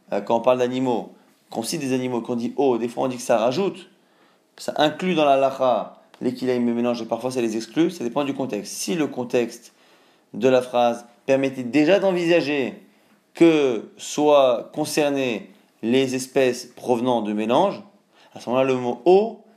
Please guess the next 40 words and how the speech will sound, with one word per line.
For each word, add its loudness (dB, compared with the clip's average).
vient -2
exclure -2
cette -8
idée 0
que -18
je -20
pouvais -2
avoir. -4
Si -16
par 2
contre -4
c'était -4
exclu, -4
comme -4
chez -6
nous -2
dans -4
Shrita, 0
c'est -12
marqué, -2
donc, -4
euh, -2
Shor, 2
Osé, 2
le -2
taureau 0
ou -4
le -4
mouton, -2
qui -16
sont -10
deux 0
espèces -4
qui -14
ne -12
peuvent -6
pas -4
produire -4
de -4
mélange, -2